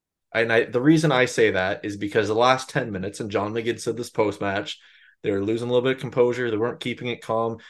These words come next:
You could see Unai Emery waving his hands, losing his mind, telling players to slow it down and to regain composure. And I think that's important because there's gonna be games like today where Villa are gonna have a lot of the ball.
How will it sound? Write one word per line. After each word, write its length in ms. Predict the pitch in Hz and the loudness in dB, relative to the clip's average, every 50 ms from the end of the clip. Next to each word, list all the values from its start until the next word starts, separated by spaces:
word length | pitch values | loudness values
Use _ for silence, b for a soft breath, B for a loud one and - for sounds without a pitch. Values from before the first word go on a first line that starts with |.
| b b | b b
You 100 | - _ | -20 _
could 160 | - 87 98 | -12 -10 -6
see 160 | - 113 104 | -4 -4 -4
Unai 280 | 120 123 123 120 117 120 | -2 -2 0 2 2 0
Emery 220 | 120 120 117 113 | 0 -2 -2 0
waving 360 | 107 110 117 127 123 127 127 123 | 2 2 2 2 2 0 -4 -6
his 120 | 113 107 | -6 -4
hands, 520 | - 110 110 110 110 110 110 101 - - _ _ - | -2 -2 0 0 -2 -2 -4 -8 -12 -14 _ _ -8
losing 340 | - 110 135 143 127 131 135 | -4 -2 -2 0 0 0 0
his 140 | 131 113 110 | 0 0 2
mind, 480 | 113 113 113 110 110 110 110 107 92 | 2 2 4 4 2 2 -2 -4 -4
telling 280 | - 117 110 110 110 101 | -2 -2 -2 -2 -2 -2
players 340 | - 117 107 110 110 107 104 | -2 0 0 0 0 -2 -4
to 80 | 101 | -8
slow 280 | 92 - - 113 113 117 | -10 -4 0 4 4 4
it 100 | 113 - | 4 4
down 420 | 107 104 101 101 101 101 104 98 b b b b b b b - | 2 0 0 0 0 -2 -4 -6 b b b b b b b -14
and 160 | 107 98 90 | -12 -10 -8
to 100 | 101 98 | -4 -2
regain 400 | 104 110 107 110 107 107 107 104 | -2 -2 0 0 0 0 -2 -4
composure. 600 | - 104 98 107 98 95 92 95 95 95 92 b b b b b b | -8 -8 -4 -4 -4 -4 -4 -6 -6 -8 -8 b b b b b b
And 120 | - 160 | 2 4
I 60 | 165 156 | 4 6
think 180 | 165 175 170 | 6 6 6
that's 180 | 160 156 156 139 | 6 6 6 4
important 420 | 117 101 - 123 110 98 98 98 | 0 -2 0 2 2 2 0 -2
because 260 | 101 104 104 127 113 | -4 -2 0 0 2
there's 200 | 110 120 120 110 | 2 2 0 0
gonna 180 | - - 135 127 | 0 -2 -2 -2
be 120 | 123 120 | -2 -2
games 320 | 110 117 117 113 113 107 107 | 0 2 2 2 2 2 0
like 180 | 107 104 101 | 0 0 0
today 280 | - 107 98 98 98 98 | 0 0 2 4 4 4
where 300 | 95 98 98 95 90 90 | 2 2 0 0 0 -2
Villa 300 | 82 98 104 101 101 101 | -2 -4 -2 0 0 0
are 60 | 101 | 0
gonna 140 | 101 101 92 | -2 -4 -4
have 140 | 90 98 98 | -6 -4 -4
a 40 | 95 | -4
lot 280 | 95 95 92 95 95 | -2 0 0 0 0
of 60 | 95 | -2
the 80 | 95 95 | -4 -4
ball. 440 | 90 95 90 90 90 90 - - | -2 -2 -2 0 -2 -2 -4 -6